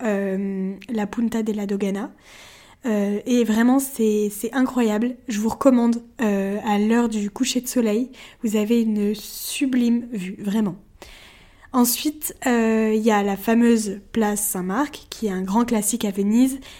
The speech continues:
qui est à voir pour sa grandeur et la façade sublime de la, de la basilique Saint-Marc. Euh, après, c'est vrai que, euh, c'est très, très touristique, il y a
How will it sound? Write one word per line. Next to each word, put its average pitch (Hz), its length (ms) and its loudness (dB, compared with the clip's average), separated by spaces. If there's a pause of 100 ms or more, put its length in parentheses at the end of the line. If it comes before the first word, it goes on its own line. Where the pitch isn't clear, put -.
(140)
qui - 120 -2
est 214 40 4
à 202 100 4
voir 233 500 2
pour - 140 -12
sa 196 140 -6
grandeur 226 600 2
et 214 80 0
la 190 140 -2
façade 214 440 -6
sublime 240 480 2
de 208 100 2
la, 196 360 -4
de 208 140 -4
la 202 120 -2
basilique 214 480 -4
Saint-Marc. 214 460 -8 (800)
Euh, 202 300 0
après, 226 380 2
c'est 254 140 -2
vrai 220 240 2
que, 240 260 2 (420)
euh, 202 160 2
c'est 196 220 -4
très, 240 180 0
très 240 160 -2
touristique, 226 680 0
il 220 40 -4
y - 20 -2
a - 60 -14